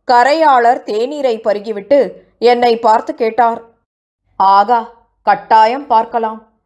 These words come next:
எவ்வளவு அற்புதமான இடமாக இருக்கிறது. என்ன சீனரிகள்!" தேநீரை குடிப்பதற்கு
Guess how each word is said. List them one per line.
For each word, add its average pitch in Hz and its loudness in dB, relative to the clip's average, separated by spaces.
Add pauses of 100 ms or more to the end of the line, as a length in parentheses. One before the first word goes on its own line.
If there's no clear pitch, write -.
(120)
எவ்வளவு 214 2
அற்புதமான 233 0
இடமாக 233 -4
இருக்கிறது. 226 -6 (180)
என்ன 202 0 (100)
சீனரிகள்!" 233 -2 (500)
தேநீரை 285 2
குடிப்பதற்கு 220 -4